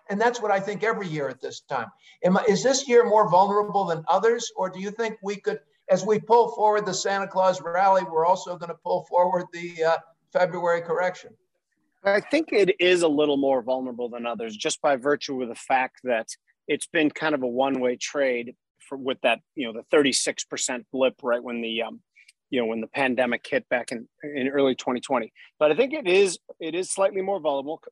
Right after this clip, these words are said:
Speaker 2: vulnerable 'cause we're coming in at all-time highs. Um,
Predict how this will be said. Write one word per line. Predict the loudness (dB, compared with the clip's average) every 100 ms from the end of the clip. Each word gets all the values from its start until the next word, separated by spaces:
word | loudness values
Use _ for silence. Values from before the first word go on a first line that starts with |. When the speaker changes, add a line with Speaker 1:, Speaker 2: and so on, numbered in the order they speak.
| _
Speaker 2:
vulnerable | -4 -4 -6
'cause | -6 -10 -8
we're | -10
coming | -4 -4 -2
in | -4
at | 0
all-time | 0 0 -6 -8
highs. | -4 -2 -2 -2 -6 -10 -18 -20 -20 -2
Um, | 2 4 2